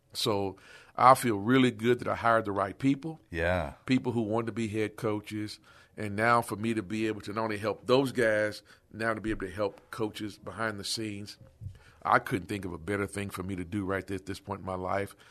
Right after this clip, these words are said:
Speaker 1: I didn't have to move. I love San Antonio. And plus, I'm able to stay here and do radio for U T S A home games. So, the, I mean, un-, unless you wanna give me some extra money,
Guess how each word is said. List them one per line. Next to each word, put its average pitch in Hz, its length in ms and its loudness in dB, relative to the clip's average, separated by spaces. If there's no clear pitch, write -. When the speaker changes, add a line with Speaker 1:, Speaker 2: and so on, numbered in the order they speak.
Speaker 1:
I 95 100 -10
didn't 110 240 -4
have 107 180 2
to 98 80 -6
move. 131 640 4
I 87 80 -14
love 110 260 2
San 113 240 0
Antonio. 117 720 -2
And 120 140 -4
plus, 165 260 2
I'm 110 140 -2
able 113 180 -2
to 104 60 -10
stay 120 260 0
here 120 240 0
and 98 140 -6
do 117 120 0
radio 120 360 2
for - 120 -4
U 113 180 0
T 117 180 -4
S 110 140 -4
A 117 100 -2
home 123 260 -2
games. 135 320 -2
So, 101 260 -4
the, 101 140 -2
I 107 120 -2
mean, 95 280 -8
un-, 101 200 -8
unless 104 360 2
you 131 60 0
wanna 127 140 0
give 127 160 2
me 135 80 -2
some 117 180 -4
extra 127 240 -4
money, 131 380 0